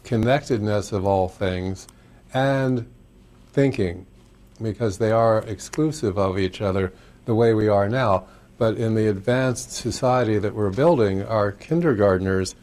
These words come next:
will at the same time be able to say, um, "I see how the room likes what I just did." At the same time, they can say that my friend over there does not care for what I did,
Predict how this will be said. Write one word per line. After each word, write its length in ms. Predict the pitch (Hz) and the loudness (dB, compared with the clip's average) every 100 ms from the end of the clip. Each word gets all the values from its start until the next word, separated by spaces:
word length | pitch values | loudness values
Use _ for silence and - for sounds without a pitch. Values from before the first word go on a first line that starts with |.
| - - - - | -20 -20 -8 2
will 280 | 135 139 | 6 6
at 140 | 117 113 | 4 0
the 100 | 113 | -4
same 340 | - 123 117 | -2 0 0
time 420 | 107 117 113 110 | 0 0 2 2
be 180 | 104 101 | 0 0
able 340 | 104 107 101 95 | 2 0 0 -2
to 220 | - 98 | -4 -10
say, 480 | - 107 101 98 95 - - - - - | -4 0 2 0 -4 -12 -20 -20 -20 -10
um, 400 | 110 104 101 101 - - - | -2 0 2 0 -6 -8 0
"I 160 | 110 | 0
see 320 | 104 - 139 | 0 0 0
how 240 | 113 120 113 | 2 2 2
the 160 | 101 | 2
room 440 | 95 123 135 110 101 | 0 4 4 2 0
likes 580 | 101 117 120 - - - | 2 4 2 -2 -14 -6
what 200 | 104 101 | -2 0
I 120 | 101 | 0
just 320 | 104 98 - | -2 -4 -4
did." 400 | - 131 92 90 - - - - - | 0 2 2 0 -8 -20 -20 -20 -8
At 180 | 113 104 | -6 -4
the 80 | |
same 340 | 107 123 113 107 | -4 -2 0 -2
time, 320 | 117 110 104 | -2 -2 0
they 160 | 101 98 | -2 -2
can 200 | 110 92 | -4 -6
say 300 | - 104 101 | -2 -2 0
that 240 | 98 95 | -2 -4
my 200 | 104 101 | -4 -4
friend 340 | 95 127 127 113 | -4 -4 -2 0
over 260 | 101 98 | 0 0
there 220 | 98 98 | -2 -2
does 240 | 98 98 - | -2 -6 -6
not 280 | 107 104 - | -4 -4 -6
care 280 | 131 123 | -2 0
for 160 | 117 110 | 0 -2
what 220 | 95 92 | -2 0
I 140 | 92 87 | 0 -4
did, 360 | 101 98 92 | -4 -4 -4